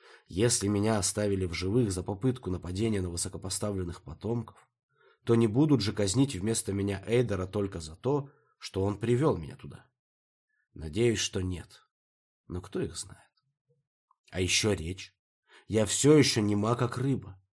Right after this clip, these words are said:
Я и раньше-то, оказавшись в этой земле, не блистала ораторским искусством, но уж теперь... Как мне найти общий язык с мужем?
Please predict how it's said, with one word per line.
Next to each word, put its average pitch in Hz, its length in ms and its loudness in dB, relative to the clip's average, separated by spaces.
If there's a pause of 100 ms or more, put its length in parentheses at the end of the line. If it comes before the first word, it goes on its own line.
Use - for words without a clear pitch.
(320)
Я 147 240 6
и 143 40 6
раньше-то, 147 500 4
оказавшись 127 640 0
в 120 80 2
этой 104 220 2
земле, 104 420 2
не 104 80 0
блистала 101 600 -2
ораторским 101 540 -2
искусством, 87 520 -8
но 82 120 -8
уж - 140 -12
теперь... 127 580 -6 (640)
Как 117 320 4
мне 98 160 2
найти 95 320 0
общий 104 360 0
язык 95 280 -2
с - 80 -6
мужем? 113 380 -2